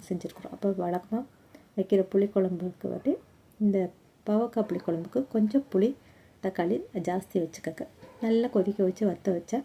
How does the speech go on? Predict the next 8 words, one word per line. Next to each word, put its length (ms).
இந்த 160
மாதிரி 260
வருங்க. 300
இப்போ 220
பாவப்பழம், 840
அதாவது 280
காய்னா 360
என்ன, 180